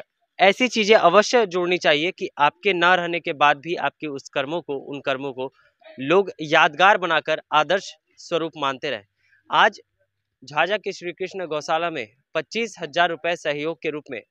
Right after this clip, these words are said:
जो वृद्धावस्था में लोग अपने कहीं ना कहीं स्वास्थ्य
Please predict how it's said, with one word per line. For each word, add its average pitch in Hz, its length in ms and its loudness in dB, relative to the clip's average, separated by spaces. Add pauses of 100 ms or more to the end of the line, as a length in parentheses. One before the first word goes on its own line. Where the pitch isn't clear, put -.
जो 170 400 -4 (360)
वृद्धावस्था 185 680 -2
में 185 120 -6
लोग 180 260 -8 (120)
अपने 180 440 -4 (600)
कहीं 190 200 0
ना 196 100 -4
कहीं 180 340 -4
स्वास्थ्य 170 560 -2